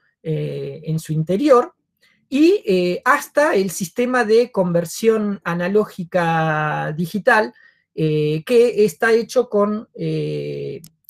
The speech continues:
eh, junturas Josephson. Entonces, para comenzar, les voy a dar un ejemplo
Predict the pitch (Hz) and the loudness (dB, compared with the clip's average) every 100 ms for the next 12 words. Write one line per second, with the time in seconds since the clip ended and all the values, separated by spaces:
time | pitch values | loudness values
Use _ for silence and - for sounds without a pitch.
0 | - _ _ - 143 - - 214 175 214 | -20 _ _ -10 -10 -8 0 2 4 2
1 | 202 185 - - - 104 - - - _ | 2 0 -8 -14 -10 -10 -12 -20 -20 _
2 | _ _ _ _ _ _ _ _ _ - | _ _ _ _ _ _ _ _ _ -20
3 | - - 214 254 - _ _ - 233 240 | -16 -4 0 0 -2 _ _ 2 4 6
4 | 254 254 254 349 359 294 233 254 254 254 | 6 6 2 2 2 4 4 6 6 4
5 | 240 294 - 311 233 208 240 330 | 0 -4 -4 -2 -2 2 2 2